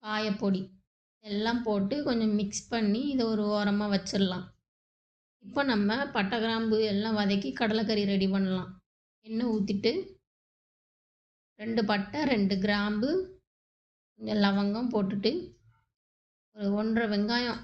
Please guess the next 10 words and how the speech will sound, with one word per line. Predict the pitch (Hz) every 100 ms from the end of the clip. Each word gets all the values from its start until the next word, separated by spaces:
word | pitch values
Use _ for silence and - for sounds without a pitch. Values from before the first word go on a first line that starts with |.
| - _
நறுக்கி | 220 208 202
போட்டிருக்கேன். | 214 202 196 190 220 311 - _ _ _ _ _ -
இதை | 226
நல்லா | 220 214 240 233
வதக்கிக்கோங்க. | 214 214 - - 208 196 214 311 - _ _ _ _ _ _ _ _ _ _ _ _ _ _ _ _
வதக்கிட்டு, | 214 208 208 262 254
இப்பமே | - 262 262 277 330 339 320 - _
பீன்ஸையும் | 220 233 262 - 277 254
கேரட்டையும் | 233 208 196 240 226
போட்டுறணும். | 208 202 202 196